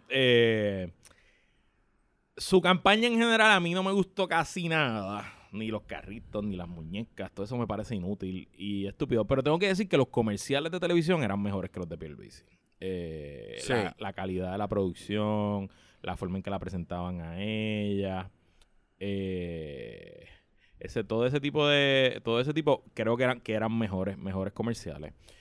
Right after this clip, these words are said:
Speaker 1: Este, y siento un poquito que usando cuando, que hablamos con Helguera aquí hace dos semanas, que por lo menos al final pudo revivir a Titi Wanda. La pudo revivir. No
Speaker 2: Sí.
Speaker 1: s-,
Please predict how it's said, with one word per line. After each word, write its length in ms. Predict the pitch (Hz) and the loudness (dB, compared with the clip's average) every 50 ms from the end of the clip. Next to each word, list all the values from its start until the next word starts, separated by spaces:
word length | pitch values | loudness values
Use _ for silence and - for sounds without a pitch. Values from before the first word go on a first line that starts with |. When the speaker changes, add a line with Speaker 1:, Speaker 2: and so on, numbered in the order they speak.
| - _ _ _ _ - | -20 _ _ _ _ -8
Speaker 1:
Este, 920 | - 101 101 95 92 - - _ _ - 104 98 98 92 87 87 80 - - - | -6 -4 -4 -4 -6 -10 -18 _ _ -4 -2 -2 0 0 -2 -4 -6 -8 -8 -2
y 380 | 156 180 208 214 208 190 180 160 | 2 4 6 8 8 8 6 6
siento 580 | - 180 175 185 190 175 165 156 - - 131 | 4 6 6 8 8 8 6 4 4 4 4
un 100 | 131 135 | 4 4
poquito 580 | 131 160 165 160 180 190 - 180 170 170 165 147 | 4 4 4 4 4 4 6 8 8 8 8 6
que 380 | 147 147 143 135 131 123 120 117 | 4 2 4 4 4 4 4 4
usando 420 | 117 117 107 - 120 120 123 135 135 | 2 0 0 0 0 0 0 0 0
cuando, 240 | 135 147 143 139 - | 0 0 -2 -2 -4
que 80 | - | -2
hablamos 320 | 113 113 110 107 107 117 113 | 0 0 0 -2 -4 -6 -8
con 240 | - 123 120 117 | -8 -8 -8 -6
Helguera 300 | 120 117 113 117 120 113 | -4 -2 0 2 2 2
aquí 120 | 113 110 113 | 2 0 -2
hace 140 | 113 110 120 | -2 -2 0
dos 140 | 117 117 | -2 0
semanas, 340 | 120 135 135 131 107 107 110 - _ _ _ _ _ _ _ _ _ _ _ _ _ _ _ - - - _ _ _ - - _ | 0 -2 0 0 0 -2 -4 -6 _ _ _ _ _ _ _ _ _ _ _ _ _ _ _ -20 -20 -20 _ _ _ -20 -12 _
que 80 | - 151 | -2 2
por 100 | 139 143 | 4 6
lo 80 | 143 143 | 6 6
menos 160 | 156 180 196 - | 4 2 4 4
al 120 | 185 180 | 4 4
final 320 | - - 185 185 190 180 | 4 2 2 4 4 4
pudo 160 | 143 151 143 139 | 4 4 4 6
revivir 380 | 139 147 147 143 135 135 131 | 6 6 4 6 4 4 4
a 80 | 123 - | 2 0
Titi 180 | 120 104 110 | -2 -4 -4
Wanda. 420 | 101 95 90 78 65 53 57 - - _ _ _ _ _ _ _ _ _ _ - - | -2 -2 -2 -4 -6 -12 -16 -20 -20 _ _ _ _ _ _ _ _ _ _ -20 -12
La 160 | - 90 92 | -10 -8 -6
pudo 220 | 87 95 101 101 104 | -4 -4 -4 -2 -2
revivir. 420 | 117 113 110 107 95 85 76 73 | -2 -2 0 0 -2 -4 -6 -6
No 60 | 73 | -2
Speaker 2:
Sí. 100 | 76 147 | 4 6
Speaker 1:
s-, 220 | 139 123 98 - | 6 6 4 2